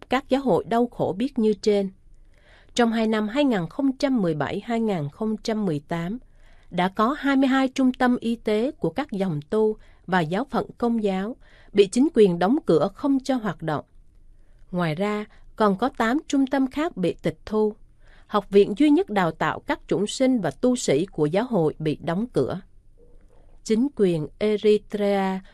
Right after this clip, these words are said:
cũng bắt buộc các linh mục tu sĩ đóng cửa các trường học. Các linh mục tu sĩ tìm mọi cách để sống còn trong tình trạng vô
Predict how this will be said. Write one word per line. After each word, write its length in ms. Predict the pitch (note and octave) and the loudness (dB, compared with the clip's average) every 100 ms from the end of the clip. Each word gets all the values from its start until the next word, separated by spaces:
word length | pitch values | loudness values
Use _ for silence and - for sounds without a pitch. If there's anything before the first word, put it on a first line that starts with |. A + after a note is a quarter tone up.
| - - | -20 0
cũng 180 | G3+ A#3+ | 2 2
bắt 140 | - | 0
buộc 300 | A3 F3 E3 | 2 2 2
các 160 | D4+ D4+ | 0 4
linh 180 | C#4+ | 4
mục 280 | A#3 E3+ - | 4 2 -2
tu 140 | C4+ C4 | 0 0
sĩ 300 | - C#3+ F#3+ | 0 0 2
đóng 220 | G3 C4+ - | 0 0 2
cửa 180 | D#3+ - | 0 0
các 200 | D4 - | -4 -4
trường 240 | G#3+ E3+ | -2 -2
học. 240 | D3 D#3+ C3+ - - _ _ _ - - - - | -2 -8 -10 -18 -20 _ _ _ -20 -20 -20 -8
Các 200 | A#3+ B3+ | -6 0
linh 140 | A#3+ A3 | 2 2
mục 280 | E3 - | 0 -2
tu 180 | - A#3+ | 0 0
sĩ 360 | A#3 D#3+ C#3 G3+ - - - | 0 0 0 -2 -10 -20 0
tìm 220 | A#3 G#3 | 4 4
mọi 140 | G3 - | 4 0
cách 240 | - - | -2 -4
để 180 | F#3+ F#3+ | 2 2
sống 300 | - A3 A3+ D4+ | 2 0 0 0
còn 340 | G3+ F3+ D#3+ | 0 0 0
trong 220 | D3+ C#4 C#4+ | -2 0 2
tình 220 | G3 E3+ | 2 2
trạng 300 | F3+ D#3+ D#3 | 2 0 0
vô 240 | G#3 B3+ | 2 2